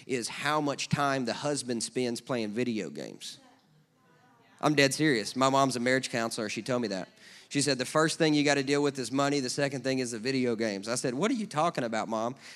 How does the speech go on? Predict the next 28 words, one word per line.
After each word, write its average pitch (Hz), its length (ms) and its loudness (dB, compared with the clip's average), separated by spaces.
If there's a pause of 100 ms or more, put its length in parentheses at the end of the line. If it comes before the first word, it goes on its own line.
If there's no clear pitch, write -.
(120)
And 117 80 -2
I 127 80 2
said, 113 280 -2
"You, 151 180 -2 (100)
you're 139 220 0
not 185 180 0
gonna 135 160 0
tell 151 200 2
me 151 140 0
to 143 100 -2
get 113 180 0
rid 117 260 2
of 104 60 -2
my 127 240 0
Xbox 98 540 -4 (180)
three 110 160 -2
sixty." 104 500 -6 (360)
No, 90 60 -6
I'm 117 80 -6
just 123 160 -4
kidding. 131 320 4
<laughs> - 40 -2 (1900)
But 143 320 4
that's 165 220 6
serious, 214 460 4
man. 147 180 4
It's 160 180 4
important 170 600 4